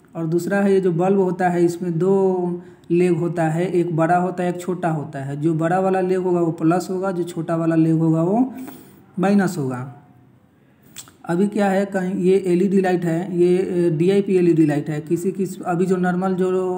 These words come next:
इमरजेंसी लाइट आता है, जो महंगा वाला होता है, उसमें एसएमडी लाइट होता है। जो सस्ता वाला होता है उसमें ये वाला एलईडी light होता है, मतलब डीआईपी वाला, उम, एलईडी light होता है।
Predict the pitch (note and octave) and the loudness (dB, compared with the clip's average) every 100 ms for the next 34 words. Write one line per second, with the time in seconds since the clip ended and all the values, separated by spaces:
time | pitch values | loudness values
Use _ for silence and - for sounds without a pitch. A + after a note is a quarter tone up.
0 | F3 E3+ E3+ F3 E3+ E3+ E3 D#3+ E3+ F3+ | -2 -4 -4 -6 -8 -4 -2 0 -2 -2
1 | F3+ F3+ F3 E3 E3+ E3 F#3 B3+ - - | -2 0 -4 -2 -4 -2 -6 -6 -12 -20
2 | - - - D#3 E3+ E3+ E3+ F3+ F3+ F3+ | -20 -20 -8 0 2 4 2 2 2 2
3 | F3+ F3 F3 E3 F#3+ F3 F#3 F#3 F3 G3+ | 2 0 -4 -4 -2 -4 -4 -4 -4 -2
4 | F#3+ F3+ E3 D3 C#3 - C3 C3 D#3+ E3 | 0 2 2 0 -6 -10 -12 -12 -14 -16
5 | - - - D#3+ D#3+ E3+ E3 G3 F#3+ F#3+ | -20 -20 -10 -8 -6 -6 -4 -2 0 0
6 | F#3 F3+ F#3 F#3 E3+ F#3 F3 F3 E3+ E3+ | -2 -2 -2 -2 -2 -2 2 4 4 2
7 | E3+ E3+ F3 E3 D#3+ D#3+ D#3+ C#3+ D3 C#3+ | 2 0 0 0 2 4 2 2 -4 -8
8 | C#3 C3+ C#3+ C#3+ C#3 D3+ D#3 - - - | -6 -6 -4 -6 -6 -6 -6 -10 -20 -18
9 | - D3 D#3+ E3 D#3+ D#3+ D#3 D3+ D3+ D#3 | -6 2 4 4 4 4 4 2 0 0
10 | D#3 D#3 D3+ D#3 D3+ D3 C#3 C3 C3+ C3 | -2 -2 0 2 2 2 0 -2 -6 -8
11 | B2 B2+ D3 | -6 -6 -8